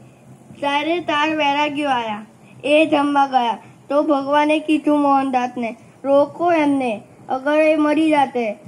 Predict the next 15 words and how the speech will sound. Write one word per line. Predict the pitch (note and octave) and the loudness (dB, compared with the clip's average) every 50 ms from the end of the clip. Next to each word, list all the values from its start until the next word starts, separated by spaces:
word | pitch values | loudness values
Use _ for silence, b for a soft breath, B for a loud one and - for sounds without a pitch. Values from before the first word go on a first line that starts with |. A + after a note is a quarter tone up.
| B B B _ - | B B B _ -4
એટલે | - B3+ C#4 C#4 C4+ D4 D4+ D#4 | -2 0 0 0 0 -2 -2 -2
પછી | D#4 D4+ C#4+ C4+ - D4+ D4+ | 0 -2 -4 -4 -4 -4 -2
મોહનદાસ | D4+ C#4+ C#4 C#4 C#4 C#4 C#4 C#4+ D4+ D4+ D4+ | 0 0 0 0 0 -2 -2 -2 -4 -2 -4
એમ-, | D4+ C#4+ C#4 C#4 C#4+ C#4 - | -4 -4 -4 -4 -6 -6 -8
એમની | C4 C4 C4+ C4+ C#4 C#4+ | -8 -6 -4 -4 -6 -6
પાસે | C4+ C#4+ C#4 C#4 - C#4+ C4+ | -6 -8 -10 -8 -6 -8 -6
ગયા | C4 C4 C4 C4 C#4+ D4+ E4 E4 D#4+ | -4 -4 -2 0 0 0 0 0 -2
અને | D4 D4 C#4+ | -2 -4 -4
એમને | C#4+ C#4 C#4 C#4 C#4+ C#4+ C#4+ | -4 -4 -2 -2 0 0 0
રોક્યું. | C#4 D4+ D4+ D#4 D4+ D4+ C4+ B3 G#3+ G#3+ B B B B B B B _ - | 2 2 2 2 2 -2 -6 -8 -8 -10 B B B B B B B _ -2
તો, | C4+ C4+ C4 - - - - - - | -2 -2 -4 -6 -12 -20 -20 -6 0
તો | - C#4 C#4+ | 2 2 2
પછી | C#4 D4 D4 C#4 - D4+ D4+ D4 | 2 0 -4 -4 -4 -6 -4 -4
એમને | C#4+ C#4 C#4 C#4+ D4 D#4 | -2 -2 -2 -2 -2 -2
કીધું, | D4+ - D4 C4 B3+ D#4 D4+ D4+ D4+ | -4 -4 -6 -4 -4 -4 -2 -2 -2